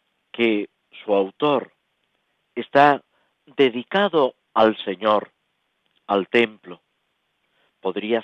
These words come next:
ser un levita, un sacerdote del templo.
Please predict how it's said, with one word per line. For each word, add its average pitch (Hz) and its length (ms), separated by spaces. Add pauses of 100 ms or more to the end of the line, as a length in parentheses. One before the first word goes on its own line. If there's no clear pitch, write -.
ser 139 260 (680)
un 104 160
levita, 95 500
un 95 180
sacerdote 95 720
del 82 200
templo. 90 520